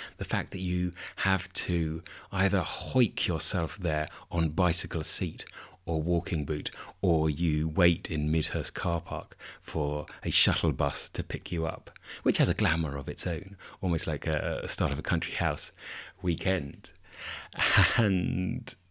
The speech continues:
it makes it somehow all the more precious, makes everything there better gardening. It's a, it's a top tip for, for today. If you want people to appreciate your garden more, put a climbing wall in front of it, make them haul their way up there.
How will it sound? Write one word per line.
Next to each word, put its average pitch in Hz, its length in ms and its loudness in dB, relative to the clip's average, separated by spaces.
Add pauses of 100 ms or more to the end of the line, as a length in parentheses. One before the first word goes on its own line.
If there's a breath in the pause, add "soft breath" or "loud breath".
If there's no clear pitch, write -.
(360)
it - 180 -4
makes - 640 -2
it - 180 0
somehow 139 500 4
all 80 140 4
the 85 80 2
more 80 120 0
precious, - 500 -4
makes 95 200 -2
everything 92 440 0
there 80 460 4 (540 loud breath)
better - 300 0
gardening. 85 640 -2 (380)
It's - 200 -8
a, 92 60 0 (160)
it's - 220 -6
a 87 160 -2 (320 loud breath)
top - 240 -6
tip - 440 -2
for, 78 760 2 (300)
for 76 720 0 (560 loud breath)
today. 82 380 2
If 69 220 -4
you 87 100 2
want 80 140 0
people 80 220 -2
to 80 100 2
appreciate 80 400 0
your 80 100 0
garden 82 340 2
more, 69 160 -2
put 80 140 -4
a - 40 -6
climbing 85 480 0
wall 71 160 -2
in 67 60 -4
front 73 260 -4
of 69 80 -8
it, - 120 -10 (360 loud breath)
make 104 160 -2
them 87 100 2
haul 98 320 0
their 80 300 -2
way 80 420 0
up 82 220 0
there. 76 240 -8